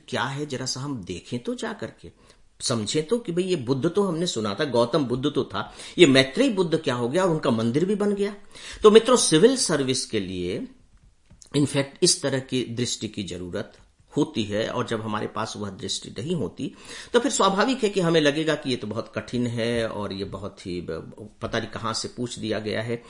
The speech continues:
और हमें अगर मालूम होता है, तो वही पता लग जाता, ल-, लगता है कि यार, ये तो बहुत ही सामान्य सी बात है। तो मित्रों, अ, आज के डेली ऑडियो लेक्चर में बस इतना ही। अ, newspapers की clippings मैं आप सबको provide कर रहा हूँ,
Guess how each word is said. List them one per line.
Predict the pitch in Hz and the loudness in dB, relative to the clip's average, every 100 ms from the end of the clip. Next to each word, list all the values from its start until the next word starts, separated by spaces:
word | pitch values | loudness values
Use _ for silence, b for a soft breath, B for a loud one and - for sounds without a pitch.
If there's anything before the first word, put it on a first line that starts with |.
| B B - | B B -2
और | |
हमें | 165 170 165 | 2 6 6
अगर | 139 135 135 | 4 4 4
मालूम | 120 110 123 143 | 4 2 2 0
होता | 135 123 127 | 0 -2 -2
है, | 151 | -2
तो | - | -4
वही | 107 107 | -2 -2
पता | - 92 92 | -4 -6 -6
लग | 87 | -6
जाता, | 92 87 - 107 | -6 -8 -10 -12
ल-, | 95 113 92 104 | -10 -10 -10 -8
लगता | 110 - | -10 -6
है | 123 | -6
कि | 127 | -4
यार, | 113 | -6
ये | 107 | -6
तो | 101 | -8
बहुत | 95 104 | -10 -10
ही | 139 | -8
सामान्य | - 98 90 90 - | -4 -4 -6 -10 -10
सी | - - - _ _ _ | -10 -12 -20 _ _ _
बात | 107 - - | -14 -14 -14
है। | - - | -18 -8
तो | 107 | 4
मित्रों, | 139 - 147 147 B B B B B B | 4 6 4 2 B B B B B B
अ, | 117 113 110 107 B B | 0 2 2 0 B B
आज | 113 110 | 0 0
के | - 107 101 101 - | -2 0 0 -2 -6
डेली | 98 107 107 110 | -2 -2 0 -2
ऑडियो | 98 95 98 | -2 -4 -6
लेक्चर | 95 - 98 | -6 -8 -6
में | 95 95 | -6 -6
बस | 92 - | -6 -6
इतना | 120 - 127 | -6 0 0
ही। | 113 117 120 B B B | 2 -2 -4 B B B
अ, | 110 107 110 | -2 0 2
newspapers | 143 147 143 131 123 | 4 4 4 2 2
की | - | -2
clippings | 113 107 113 104 | -8 -4 -2 -2
मैं | 101 101 | -2 -4
आप | 98 | -4
सबको | - 95 101 | -6 -10 -8
provide | 107 110 131 - | -2 2 2 2
कर | 120 | 0
रहा | 110 113 | 0 -2
हूँ, | 117 120 120 117 | 0 0 0 -2